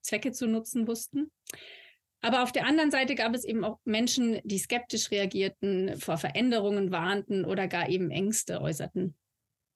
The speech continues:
Alles in allem meine ich aber aus meiner Perspektive heraus sagen zu können, dass Wissenschaftlerinnen, Künstlerinnen und Kulturschaffende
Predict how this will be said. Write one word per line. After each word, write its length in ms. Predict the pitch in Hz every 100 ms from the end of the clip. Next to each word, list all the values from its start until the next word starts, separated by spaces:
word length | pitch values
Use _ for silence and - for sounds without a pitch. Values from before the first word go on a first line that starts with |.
| - -
Alles 300 | 190 233 262
in 80 | -
allem 340 | 202 285 262 -
meine 260 | 190 226
ich 120 | 247
aber 180 | 208 208
aus 120 | 185
meiner 240 | 202 185 196
Perspektive 600 | 190 180 170 - 226 247
heraus 280 | 208 196 -
sagen 280 | 190 208 220
zu 100 | 208
können, 360 | 190 190 208
dass 260 | 196 185 - - - - _
Wissenschaftlerinnen, 960 | 196 240 294 269 240 233 214 220 208 202
Künstlerinnen 880 | - 277 285 226 208 202 196 175 147
und 200 | 190 151
Kulturschaffende 800 | 190 254 269 202 180 202 202